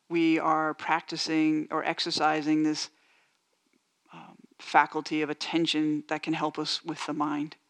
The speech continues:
right? Because it's, it's, it's definitely feels more ephemeral, our thinking, obviously, than our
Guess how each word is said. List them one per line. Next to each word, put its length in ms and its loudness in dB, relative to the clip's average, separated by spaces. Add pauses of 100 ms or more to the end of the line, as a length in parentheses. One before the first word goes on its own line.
(520)
right? 240 -8 (1080)
Because 240 -12
it's, 260 -4
it's, 300 -6
it's 180 -4 (200)
definitely 420 0
feels 380 0
more 240 6
ephemeral, 720 0 (180)
our 140 0
thinking, 540 0
obviously, 480 -2
than 180 0
our 320 2